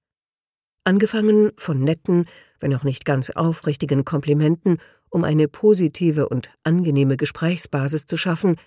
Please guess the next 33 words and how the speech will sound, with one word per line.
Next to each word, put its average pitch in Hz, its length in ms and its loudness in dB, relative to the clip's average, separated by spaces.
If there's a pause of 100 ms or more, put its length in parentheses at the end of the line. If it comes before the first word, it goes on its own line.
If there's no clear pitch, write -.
(380)
bis 240 140 -2
hin 294 160 4
zu 220 160 0
verheimlichten 165 720 -2
Wahrheiten, 156 540 0 (420)
um 180 160 0
beispielsweise 156 1080 -2
geliebte 165 440 -2
Menschen 131 400 -2
nicht 120 240 -6
zu 165 80 -4
verletzen. 127 580 -6 (1040)
Lügen 147 400 2
oder 160 260 -2
nicht - 320 -8
lügen, 156 380 2 (400)
das 208 160 -2
ist - 160 -8
ganz 226 280 -2
klar 180 500 -2
immer 196 200 -2
eine 185 180 -2
Frage 143 360 -6
der 156 180 -4
Abwägung. 123 560 -8 (640)
Auf - 140 -8
der - 160 -2
einen 143 260 2
Seite 143 320 -4
stehen 139 380 0
die 127 260 -2
persönliche 151 760 0
Integrität 151 760 -2